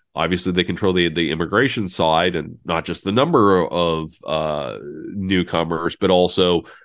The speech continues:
you know, what skills do they have? How many of them are, uh, in the skilled trades and, and, and so on? Uh, you know, how,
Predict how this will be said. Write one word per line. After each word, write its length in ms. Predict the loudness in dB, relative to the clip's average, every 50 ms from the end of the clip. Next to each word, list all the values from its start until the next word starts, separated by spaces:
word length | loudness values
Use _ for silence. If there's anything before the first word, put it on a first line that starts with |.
| _ -6
you 60 | -2
know, 80 | -2 0
what 200 | 2 0 0 0
skills 380 | -4 -2 2 2 2 2 2
do 80 | -2 -2
they 160 | -2 -4 -6
have? 260 | -4 -4 -4 -4 -4
How 200 | -2 0 0 0
many 240 | 2 2 2 4 4
of 120 | 4 2
them 300 | 2 0 0 0 -2 -4 -6 -4
are, 720 | -2 0 2 2 2 2 2 2 2 0 0 -2 -2 -4
uh, 280 | -2 0 2 2 2 0
in 200 | 0 -2 -2 -2
the 80 | -2
skilled 320 | -4 -2 -2 -2 -2 -2 -4
trades 460 | -6 -2 0 2 2 2 0 -2 -6
and, 140 | -10 -8 -6
and, 180 | -4 -6 -4 -4
and 180 | -4 -6 -6 -6
so 280 | -6 -4 -4 -4 -4
on? 320 | -4 -4 -6 -6 -6 -8 -8
Uh, 300 | -8 -8 -6 -6 -6 -6
you 140 | -4 -4 -4
know, 100 | -4 -4
how, 360 | -2 0 2 2 2 0 -2